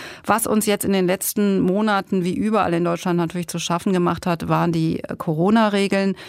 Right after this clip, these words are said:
Die jungen Menschen hatten nicht wirklich was, wo sie hingehen konnten. Es waren ja Feiernde, aus denen das Ganze entstanden ist. Die haben ja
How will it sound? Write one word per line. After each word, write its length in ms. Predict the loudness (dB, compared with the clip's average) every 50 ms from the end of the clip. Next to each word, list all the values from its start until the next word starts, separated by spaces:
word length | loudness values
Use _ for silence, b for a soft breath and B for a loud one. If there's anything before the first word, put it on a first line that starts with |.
| B B B B B B B B
Die 120 | -6 -4 0
jungen 260 | 2 2 4 4 4
Menschen 580 | 4 2 2 2 2 2 2 2 0 -2 -6
hatten 380 | -8 -6 0 2 2 4 4 4
nicht 320 | 2 0 0 -2 0 2
wirklich 380 | 2 2 0 0 -2 -2 0 0
was, 180 | 0 0 0 0
wo 140 | -2 -2
sie 100 | 0 0
hingehen 560 | -2 2 4 6 6 6 6 4 2 -2 -2 -4
konnten. 380 | -2 -2 0 2 2 2 2
Es 180 | 0 0 -2 -4
waren 240 | -4 -2 0 2 2
ja 140 | 2 2
Feiernde, 720 | 0 -2 -8 -6 -2 -2 0 2 4 4 4 4 2 2 2
aus 220 | 0 -2 -4 -4 -4
denen 260 | -2 0 0 0 0
das 220 | 0 -2 -2 -2
Ganze 480 | -2 -2 -2 -2 -2 -2 -2 0 0 0
entstanden 680 | 0 -2 -2 -4 -4 -4 -2 -2 0 0 2 2 2
ist. 280 | 2 0 -2 -4 -2 -2
Die 160 | -2 -2 -2
haben 260 | -2 -2 0 2 2
ja 260 | 2 4 4 2 0